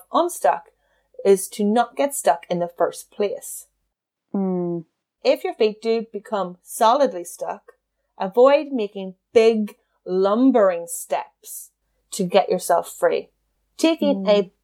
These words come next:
Speaker 1: big step forward might unstick one foot, but
Speaker 2: Mm.
Speaker 1: you will push the other foot farther
Speaker 2: Mm-hmm.
Speaker 1: down into this quicksand,
Speaker 2: Mm-hmm.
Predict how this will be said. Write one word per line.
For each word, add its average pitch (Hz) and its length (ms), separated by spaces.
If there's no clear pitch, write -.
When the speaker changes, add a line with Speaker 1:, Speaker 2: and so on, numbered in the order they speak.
Speaker 1:
big 277 360
step - 520
forward 170 580
might 247 380
unstick 226 540
one 233 400
foot, - 580
but 208 300
Speaker 2:
Mm. 170 260
Speaker 1:
you 220 100
will 214 120
push 226 340
the 208 240
other 285 320
foot 208 360
farther 240 800
Speaker 2:
Mm-hmm. 196 60
Speaker 1:
down 226 480
into 208 480
this - 400
quicksand, 170 640
Speaker 2:
Mm-hmm. 170 140